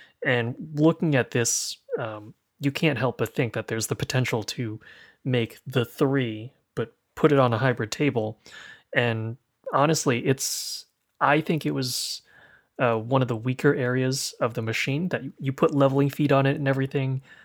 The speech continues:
um, but you only have a couple discrete points, like four or six, uh, feet that you can use to level out the bed. And in between these, you can still accumulate a little bit of sag. Um, but you put it on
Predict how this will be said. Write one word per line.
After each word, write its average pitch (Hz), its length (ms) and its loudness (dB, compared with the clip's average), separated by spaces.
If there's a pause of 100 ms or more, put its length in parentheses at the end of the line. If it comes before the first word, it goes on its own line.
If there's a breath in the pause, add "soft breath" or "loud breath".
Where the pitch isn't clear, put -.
(180 loud breath)
um, 113 380 -2
but 139 120 0
you 123 120 0
only 131 160 2
have 127 180 -2
a 117 60 -2
couple 127 360 -2
discrete 120 600 -4
points, 117 420 -6
like 110 180 -10 (300)
four 120 400 -4
or 113 80 -6
six, - 720 0
uh, 110 160 -4
feet - 420 -8
that 131 140 -6
you 120 100 -8
can 107 320 -12 (380 loud breath)
use 120 220 -4
to - 100 -8
level 117 260 0
out 113 140 0
the 113 80 -2
bed. 120 320 2
And 120 220 -8
in 131 120 -2
between 135 380 0
these, 110 200 -6
you 107 80 -8
can 110 120 -6
still 110 320 -6 (240)
accumulate 120 500 -2
a 120 80 -4
little 120 220 -2
bit 117 140 -4
of 104 60 -4
sag. 123 400 0 (720 soft breath)
Um, 107 360 -6 (340)
but 107 220 -2 (140)
you 127 180 -6
put - 320 -2
it 135 100 2
on 117 340 2